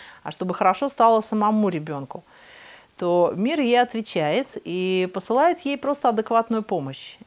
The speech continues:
И тогда, как бы, вот такая мать, она может, э, гораздо больше дать своему ребёнку,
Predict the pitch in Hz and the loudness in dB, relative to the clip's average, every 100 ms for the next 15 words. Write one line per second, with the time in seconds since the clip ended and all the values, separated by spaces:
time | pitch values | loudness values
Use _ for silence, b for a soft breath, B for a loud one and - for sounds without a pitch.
0 | - 165 165 160 175 185 277 330 311 202 | -14 -10 -10 -8 -8 0 0 0 -4 -4
1 | 185 180 175 170 - - 180 180 175 240 | -4 -4 -4 -6 -8 -12 -6 -4 -2 -2
2 | 311 - 214 180 185 233 226 226 202 - | -2 -4 -2 -2 0 -2 -2 -2 -4 -2
3 | 190 185 175 175 - 165 196 208 185 190 | 0 0 0 -6 -10 -2 0 2 0 -2
4 | 190 - 170 160 - 160 160 165 180 294 | -2 0 -2 -2 -4 -6 -4 -6 -4 -4
5 | 349 349 | -4 -8